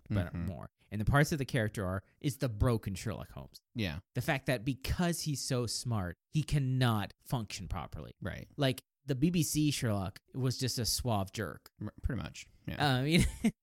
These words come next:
Speaker 2: Yeah,
Speaker 1: but
Speaker 2: I mean, that's just it, 'cause it, it, like, when you have what you want from the one, uh, iteration, e-, the other version, all you can see is the negatives
Speaker 1: Yeah.
Speaker 2: that stand out,
Speaker 1: Yeah.
Speaker 2: you know? Um, so that's how I feel it is really for me in the
Speaker 1: Yeah, that's the
Speaker 2: Aruto
Speaker 1: same thing.
Speaker 2: Godai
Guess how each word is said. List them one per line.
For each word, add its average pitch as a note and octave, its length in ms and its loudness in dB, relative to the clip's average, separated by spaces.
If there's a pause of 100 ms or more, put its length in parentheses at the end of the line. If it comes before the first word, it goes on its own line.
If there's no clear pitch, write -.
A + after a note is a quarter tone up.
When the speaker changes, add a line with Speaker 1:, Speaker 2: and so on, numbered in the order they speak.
Speaker 2:
Yeah, A2 220 2
Speaker 1:
but D#3 220 4
Speaker 2:
I E3 60 6
mean, F3 140 6
that's E3+ 180 2
just - 160 -4
it, D#3 120 -2
'cause A#2+ 140 -8
it, B2 120 -8
it, A#2+ 200 -10
like, A#2+ 180 -6
when C#3 120 0
you C3+ 100 0
have C#3 340 -2
what A#2+ 120 -6
you A2+ 140 -4
want A#2+ 240 -4
from F2 360 -4
the G#2 120 -4
one, A#2 500 2
uh, F#2 320 -2
iteration, F#2 580 -6 (220)
e-, G#2+ 260 -6
the A2+ 140 0
other A#2 200 0
version, G#2 360 -4
all F2+ 120 -6
you F#2+ 120 -8
can F#2+ 200 -6
see F#2+ 220 -8
is F2+ 100 -8
the F2+ 80 -8
negatives F2+ 560 -8
Speaker 1:
Yeah. B2 280 -2
Speaker 2:
that F#2+ 160 -4
stand F#2 360 -4
out, - 280 -8 (180)
Speaker 1:
Yeah. - 120 -10
Speaker 2:
you F#2+ 100 -4
know? E2 200 -4 (200)
Um, E2 320 -10
so - 100 -8
that's A2+ 160 -4
how G#2+ 120 -2
I F#2 60 -4
feel F#2+ 220 -6
it F2+ 100 -10
is - 200 -8
really F2+ 260 -8
for - 140 -14
me E2 180 -10
in E2 80 -10
the A#2+ 80 -4
Speaker 1:
Yeah, B2+ 140 2
that's A#2 180 -2
the A#2+ 60 0
Speaker 2:
Aruto - 40 -4
Speaker 1:
same C3+ 180 -2
thing. G2 160 -4
Speaker 2:
Godai F2 260 -6